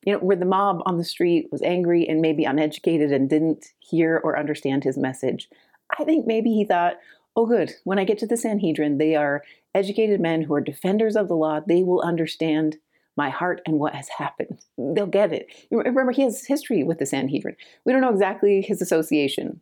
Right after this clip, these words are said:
but most people think that at the time of Stephen's stoning, remember when Paul was holding all the cloaks of those who stoned him,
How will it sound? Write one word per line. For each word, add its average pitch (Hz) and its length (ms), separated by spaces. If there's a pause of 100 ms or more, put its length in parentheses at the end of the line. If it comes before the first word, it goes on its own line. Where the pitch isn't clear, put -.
but 175 160
most 226 200
people 240 160
think 180 260
that - 260 (200)
at 175 80
the 175 80
time 196 280
of 170 120
Stephen's 202 480
stoning, 175 420
remember 185 300
when 160 180
Paul 160 300
was 156 100
holding 160 400
all 160 100
the 156 80
cloaks 151 520
of 147 140
those 147 240
who 139 100
stoned 143 380
him, 143 220